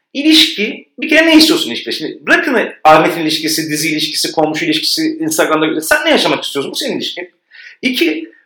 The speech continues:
o ilişkiyi yaşayabiliyorsan iyi bir ilişkin vardır. Yaşayamıyorsan ilişkin iyi değildir.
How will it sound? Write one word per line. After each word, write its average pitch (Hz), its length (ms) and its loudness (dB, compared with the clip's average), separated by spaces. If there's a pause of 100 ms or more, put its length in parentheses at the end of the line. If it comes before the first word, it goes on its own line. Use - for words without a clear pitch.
o 285 140 6
ilişkiyi 226 380 2
yaşayabiliyorsan 180 760 2 (340)
iyi 285 200 2
bir 247 60 2
ilişkin - 360 -4
vardır. - 500 -8 (160)
Yaşayamıyorsan 285 880 0 (260)
ilişkin 339 360 2
iyi 330 120 0
değildir. 311 580 0